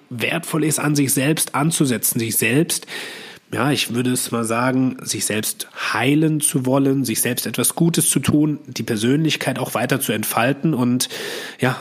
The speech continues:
das ist auch meine Abschlussfrage für heute, sonst sprengen wir, glaube ich, hier den Rahmen. Was würdest du mit deinem jetzigen Wissensstand, mit deinen jetzigen Erfahrungen einem Coach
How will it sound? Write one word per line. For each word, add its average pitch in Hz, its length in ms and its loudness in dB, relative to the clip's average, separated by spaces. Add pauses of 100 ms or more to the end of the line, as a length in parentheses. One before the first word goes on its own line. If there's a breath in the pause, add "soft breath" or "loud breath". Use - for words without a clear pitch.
das 143 160 2
ist 160 100 4
auch 143 120 2
meine 143 220 2
Abschlussfrage 123 680 0
für 110 180 -2
heute, 127 320 0
sonst 110 260 0
sprengen 120 360 0
wir, 117 80 0
glaube 113 220 0
ich, - 60 -2
hier - 100 -2
den 104 120 -2
Rahmen. 113 460 0 (520 loud breath)
Was - 200 -2
würdest 220 300 4
du 220 300 4
mit 151 140 2
deinem 143 160 4
jetzigen 156 380 2
Wissensstand, 147 560 0
mit 127 120 2
deinen 120 180 2
jetzigen 127 340 0
Erfahrungen 135 840 2
einem 120 440 -2
Coach - 580 2